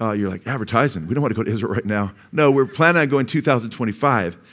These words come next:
So we're gonna keep praying about it. We don't know if that'll happen because, you know, unless the Lord gives very clear vision or something, like, it can't go.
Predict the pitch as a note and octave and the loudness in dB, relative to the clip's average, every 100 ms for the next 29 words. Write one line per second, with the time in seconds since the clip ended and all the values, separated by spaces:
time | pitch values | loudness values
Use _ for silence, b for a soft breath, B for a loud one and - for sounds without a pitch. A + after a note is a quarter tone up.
0 | B B - A2+ G2+ F#2+ A2 A2+ C3 - | B B -4 0 2 2 0 -2 -6 -2
1 | C#3+ A#2+ G#2+ B2+ F#3+ - B2+ B2 A#2 A#2 | 0 2 4 2 0 -2 0 2 0 2
2 | A2+ A2 A#2 B2 G3 C#3 - A2 G2+ - | 2 2 0 -2 -4 -4 -2 -4 -4 -16
3 | b b A#2 A#2+ C3+ A2+ A#2 A#2 A2+ G2+ | b b -4 -2 -4 -2 -4 -2 -2 -2
4 | F2 _ _ A#2+ A#2 E2 E2+ A2 B2 G2 | -4 _ _ -2 -2 -2 -4 0 0 0
5 | G2 _ - A2+ G2 E2 E2 D3 B2+ G#2+ | -4 _ -4 -2 0 -4 2 2 4 -4
6 | F#2+ F#2 F2 G#2 F2+ - A#2 G2 G#2+ C3 | -6 -6 -6 -4 -6 -6 -8 -4 0 2
7 | F#2+ | 0